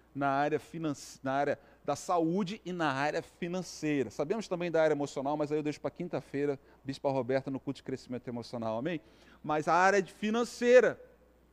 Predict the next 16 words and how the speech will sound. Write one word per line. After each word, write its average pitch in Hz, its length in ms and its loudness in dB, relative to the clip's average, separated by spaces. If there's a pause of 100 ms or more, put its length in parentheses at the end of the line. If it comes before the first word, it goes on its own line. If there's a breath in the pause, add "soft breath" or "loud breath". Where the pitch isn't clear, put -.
(100)
Então 196 140 2
eu 208 60 2
quero 220 200 2
falar 214 220 2
sobre 220 300 0
isso, 240 380 0 (300)
porque 214 340 0 (160 loud breath)
a 185 100 4
nossa 262 380 2
mentalidade 233 640 4
é 226 40 -6
que 233 120 -8
vai 240 200 0
de-, 214 180 -4
de-, 240 300 -2
determinar 233 1040 2